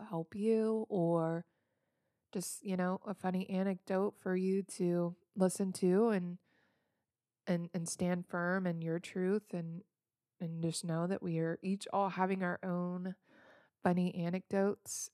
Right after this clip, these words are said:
and it's all about love, you know? What else? Yeah, I think that's it. I love y'all so much. I'm so grateful for you. Um, I didn't mention at the beginning, but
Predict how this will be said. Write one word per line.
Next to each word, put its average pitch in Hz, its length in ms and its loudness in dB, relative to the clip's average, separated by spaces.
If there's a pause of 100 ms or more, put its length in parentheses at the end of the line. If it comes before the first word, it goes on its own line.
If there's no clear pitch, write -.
and 180 760 -2 (880)
it's - 160 -10
all 208 180 0
about 220 220 -2
love, 220 240 -4
you 190 80 -4
know? 202 160 -4 (1200)
What 185 340 -2
else? - 720 -16
Yeah, 220 160 2
I 277 100 2
think 294 140 -4
that's 403 220 -2 (100)
it. - 640 0 (840)
I 202 60 2
love 196 180 4
y'all 208 160 2
so 202 240 -2
much. 196 540 0
I'm 202 100 -6
so 202 220 0
grateful 190 480 -2
for 196 220 -2
you. 180 580 4 (720)
Um, 185 380 6
I 185 80 6
didn't 202 240 4
mention 208 260 2
at 208 100 4
the 208 60 0
beginning, 185 560 2
but 170 520 2